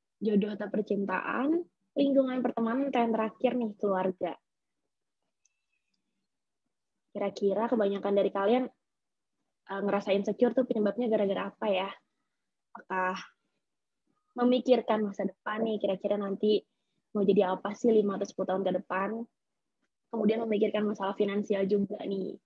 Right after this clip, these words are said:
Mungkin lagi krisis gitu ya, karena emang lagi pandemi gini ya teman-teman. Tuh banyak akhirnya dari berbagai <laughs> macam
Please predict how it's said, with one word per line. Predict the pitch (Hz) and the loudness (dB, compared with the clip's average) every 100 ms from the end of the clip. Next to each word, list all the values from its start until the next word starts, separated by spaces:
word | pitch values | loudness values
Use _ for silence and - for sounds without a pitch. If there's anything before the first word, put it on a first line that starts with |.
| _ _ _ _ _ - | _ _ _ _ _ -4
Mungkin | 220 202 240 254 254 247 | -2 2 6 8 8 6
lagi | 220 208 214 202 220 220 220 214 | 2 2 0 0 2 4 4 4
krisis | - 262 226 277 - | 4 2 4 0 4
gitu | 240 | 4
ya, | 190 196 | 6 2
karena | 196 202 233 247 | 2 0 2 0
emang | 220 208 202 196 | 0 0 -2 2
lagi | 208 | 2
pandemi | 208 208 202 208 | 4 2 2 0
gini | 196 220 233 | 0 -2 -2
ya | |
teman-teman. | 220 214 202 208 233 _ - - - _ _ _ | -4 -4 -6 -8 -10 _ -20 -20 -20 _ _ _
Tuh | 233 233 233 202 _ | 4 4 4 0 _
banyak | 214 208 202 - | -2 -2 -2 -4
akhirnya | 208 208 202 202 208 - | -2 0 0 -2 -4 -10
dari | 202 202 208 185 - | -4 2 2 2 -6
berbagai | 196 220 220 220 247 233 | 0 2 4 6 6 6
<laughs> | |
macam | 233 - 233 220 | 2 2 4 4